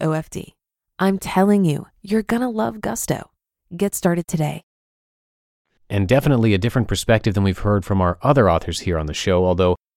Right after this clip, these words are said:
Speaker 2: our minimalist authors would probably say something similar, especially when it comes to taking on too much debt. And once again, as I reminded you at the top of the show, if you want to be entered into our book raffles,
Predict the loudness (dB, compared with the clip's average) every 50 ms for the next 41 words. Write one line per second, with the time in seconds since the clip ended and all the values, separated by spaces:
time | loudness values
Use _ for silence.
0 | _ -4 -2 2 4 6 6 6 6 6 4 2 2 2 2 2 2 0 -2 -2
1 | -2 -6 -6 -2 0 0 0 0 0 0 -2 -2 -2 -2 -2 -2 -2 -4 -4 -6
2 | -6 -6 -4 -2 0 0 2 2 0 0 -2 -4 -6 -4 -4 -4 -2 -2 0 0
3 | 0 0 -2 -4 -4 -2 -2 -2 -2 -4 -6 -8 -6 -4 -6 -4 -2 -4 -4 -4
4 | -4 -6 -8 -6 -4 -4 -4 -4 -4 -6 -8 -12 -10 _ -4 -4 -4 -4 -8 -16
5 | _ _ _ _ _ _ _ _ 0 2 2 4 2 2 2 2 2 2 2 2
6 | 0 -2 0 0 2 2 4 4 4 2 2 2 2 2 2 2 2 0 -4 -6
7 | -2 0 0 2 2 0 -2 -2 -2 0 2 2 2 2 -2 -8 _ _ _ _
8 | -8 -2 2 4 4 4 4 2 2 0 0 0 0 0 0 0 0 0 -2 -2
9 | -2 -2 -2 -2 0 -2 -2 0 2 2 2 4 4 4 4 4 4 2 2 2
10 | 2